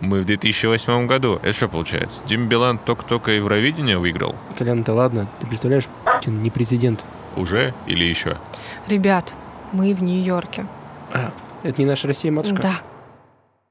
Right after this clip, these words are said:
Speaker 3: Назойливый октябрьский ветер трепал её длинные чёрные волосы, когда она опустила взгляд вниз. Там далеко внизу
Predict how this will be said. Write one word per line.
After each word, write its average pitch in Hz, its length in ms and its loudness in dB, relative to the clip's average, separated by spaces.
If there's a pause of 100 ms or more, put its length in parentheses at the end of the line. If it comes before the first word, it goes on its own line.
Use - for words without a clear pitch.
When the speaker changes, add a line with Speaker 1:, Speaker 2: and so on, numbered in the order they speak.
(1000)
Speaker 3:
Назойливый 220 560 4
октябрьский 196 640 0
ветер 190 380 0 (400)
трепал 196 340 2
её 196 120 2
длинные 196 440 2
чёрные 196 400 2
волосы, 202 520 0 (300)
когда 196 260 4
она 190 120 4
опустила 190 420 0
взгляд 190 420 -2
вниз. 190 340 0 (600)
Там 226 200 2
далеко 226 320 4
внизу 220 400 2